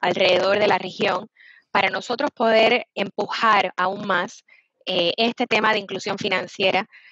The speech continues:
y utilizar nuestros, nuestras habilidades comerciales, o sea, nuestro análisis de datos, el pensamiento de diseño, modelando nuevos modelos financieros y modelos de negocio para nosotros poder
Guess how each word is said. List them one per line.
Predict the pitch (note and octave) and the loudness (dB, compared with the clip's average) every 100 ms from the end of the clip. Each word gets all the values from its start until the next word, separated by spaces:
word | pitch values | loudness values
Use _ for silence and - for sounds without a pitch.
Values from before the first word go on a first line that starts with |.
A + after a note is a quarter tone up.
| _ - | _ -6
y | A#3 | -2
utilizar | B3 B3 - C#4+ | 2 2 2 0
nuestros, | D#4+ D#4+ - C4 C4 - - - | 0 -4 0 0 0 -4 -12 -10
nuestras | A#3 A3+ - A3+ | -8 -6 -2 2
habilidades | A#3 A#3 A3+ B3 C#4 | 2 2 2 4 2
comerciales, | B3 G#3+ G3 - E3+ C#3+ - | 0 -2 -4 0 -2 -2 -6
o | F3+ | -4
sea, | F3+ | -2
nuestro | E3+ E3+ - | 0 -4 -4
análisis | F3 F3+ A3 A#3 | 0 0 0 -2
de | G3 | 0
datos, | F#3 G3 G3 G#3 G#3 | 4 4 2 -2 -4
el | - - | -4 -2
pensamiento | F3 F3+ - F3 G3+ A3+ | -2 -2 -4 -4 -2 0
de | A3 | 0
diseño, | F3 F3+ - G3 F#3+ F#3 G#3+ - - - _ | 0 -2 -2 -2 -2 -6 -8 -12 -20 -20 _
modelando | F3+ F3+ F#3 F#3+ G#3 G#3+ A3 A3 G3+ | 0 4 4 2 0 -2 0 0 0
nuevos | A3 D4 | 0 0
modelos | C#4 A3 G3+ A3+ | 0 2 2 2
financieros | A3 F3 F3 G#3 G3 G#3 A3+ G3 | -2 -4 -2 0 2 2 0 -4
y | |
modelos | F3 F3 F#3+ - | -2 0 0 0
de | F#3+ | -2
negocio | F3 F#3 G3+ A#3 | -2 -2 -2 -4
para | - G3+ | -2 -4
nosotros | F3 - G3+ G#3+ - | -4 -8 -6 -6 -2
poder | G#3 G3 F3+ | 2 4 2